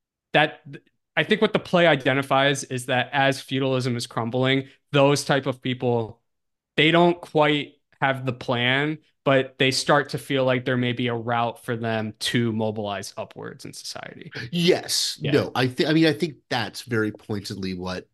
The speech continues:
Speaker 2: the play is interested in, in this, you know,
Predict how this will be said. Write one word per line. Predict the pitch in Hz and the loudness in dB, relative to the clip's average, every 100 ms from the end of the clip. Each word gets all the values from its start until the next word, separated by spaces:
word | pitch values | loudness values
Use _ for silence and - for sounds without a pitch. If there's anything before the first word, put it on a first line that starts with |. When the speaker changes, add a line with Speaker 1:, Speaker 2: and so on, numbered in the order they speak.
| _ | _
Speaker 2:
the | - | -10
play | - - 110 92 | -10 -6 -6 -6
is | 87 87 - | -8 -10 -8
interested | 104 87 - 90 - 98 85 - | -8 -6 -6 -8 -6 -6 -8 -4
in, | 104 92 90 | -2 -2 -4
in | 104 98 | -4 -4
this, | 92 95 - - - - - _ _ | -2 -4 -4 -4 -8 -18 -20 _ _
you | 113 | -2
know, | 101 92 | 0 0